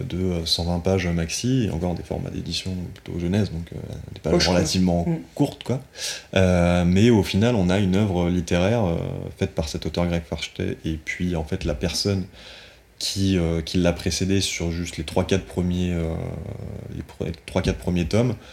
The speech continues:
Speaker 1: euh, qui était en fait quelqu'un de, dépêché par, euh, l'éditeur qui a surfé sur la franchise, donc qui était Scholastic, euh,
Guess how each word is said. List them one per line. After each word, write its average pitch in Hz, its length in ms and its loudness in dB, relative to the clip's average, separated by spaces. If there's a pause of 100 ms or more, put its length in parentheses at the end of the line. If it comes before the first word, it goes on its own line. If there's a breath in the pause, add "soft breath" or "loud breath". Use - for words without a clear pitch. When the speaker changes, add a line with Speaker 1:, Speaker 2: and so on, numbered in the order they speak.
(320 loud breath)
Speaker 1:
euh, 82 180 -2
qui - 140 -8
était 78 160 -2
en 85 80 2
fait 95 200 -2
quelqu'un 92 380 0
de, 90 60 0 (1000)
dépêché 85 560 2
par, 85 340 2
euh, 82 160 0
l'éditeur 82 600 -2
qui - 80 -6
a - 20 -4
surfé - 300 -6
sur - 140 -4
la 82 100 -2
franchise, 85 340 -8
donc 82 140 -6
qui - 80 -18
était - 160 -12
Scholastic, 95 680 -4
euh, 90 40 -8